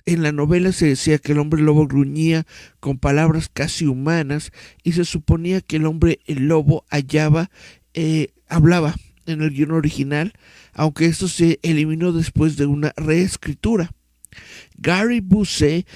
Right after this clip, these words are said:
sintió cierta afinidad con el personaje del tío Red y se le permitió improvisar todas sus líneas en ciertas tomas de cada escena en la que aparecía, aunque leyó las líneas tal como estaban escritas en la mayoría de las tomas.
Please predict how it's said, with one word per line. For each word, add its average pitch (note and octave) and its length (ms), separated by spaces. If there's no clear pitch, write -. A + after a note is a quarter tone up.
sintió D3+ 380
cierta F3+ 340
afinidad D3 480
con D#3+ 160
el D3 80
personaje C#3 540
del B2+ 200
tío C#3+ 200
Red D3 240
y D#3 100
se D3 140
le C#3 120
permitió C#3 440
improvisar D#3 680
todas F#3 240
sus D#3+ 240
líneas D#3+ 680
en C#3 120
ciertas D3+ 500
tomas D3+ 420
de - 140
cada C3 180
escena C3+ 360
en C3 80
la B2 80
que - 140
aparecía, F3 640
aunque D#3 360
leyó E3 300
las F3+ 220
líneas E3 460
tal E3+ 200
como F#3 220
estaban D#3 380
escritas D#3+ 600
en B2+ 100
la B2+ 80
mayoría A#2+ 480
de C3 80
las C3 220
tomas. F#3 520